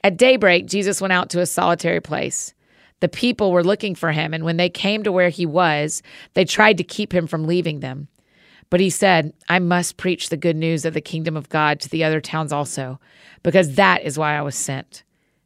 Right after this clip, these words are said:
And he kept on preaching in the synagogues of Judea. Chapter five, the calling of the first disciples. One day, as Jesus was standing by the lake of Gennesaret,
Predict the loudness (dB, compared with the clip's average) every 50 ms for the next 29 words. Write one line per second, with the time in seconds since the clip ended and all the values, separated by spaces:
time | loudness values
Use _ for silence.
0 | _ -2 -2 -2 -2 0 0 -2 0 2 0 0 0 -2 -2 -4 -2 -2 -4 -6
1 | -6 -4 -4 -4 -4 -4 -4 -4 -6 -6 -6 -8 -8 -8 -8 -10 -12 -10 -12 -10
2 | -8 -8 -8 -8 -10 -12 -14 -18 _ _ _ _ _ _ _ _ _ _ _ _
3 | _ _ _ _ _ _ _ _ _ -4 -2 -2 -2 -2 -6 -8 -4 -4 -4 -2
4 | -2 -4 -8 -10 -20 _ _ -6 -6 -4 -2 0 0 0 0 -2 -2 -4 -8 -8
5 | -8 -8 -6 -4 -6 -6 -6 -6 -10 -10 -8 -6 -6 -8 -8 -8 -12 -12 -12 -14
6 | -18 -20 _ _ _ _ _ _ _ _ _ _ _ _ _ _ _ _ _ _
7 | _ _ _ _ _ _ -20 -20 -20 -20 -18 -8 0 2 2 4 6 6 6 6
8 | 6 4 2 0 -2 -2 -2 -2 -4 -4 -4 -4 -2 0 0 0 0 0 0 0
9 | 0 2 2 2 2 2 2 2 2 -2 -2 -2 -8 -6 -4 -2 -2 -2 -2 -2
10 | -2 -2 -2 -2 -4 -4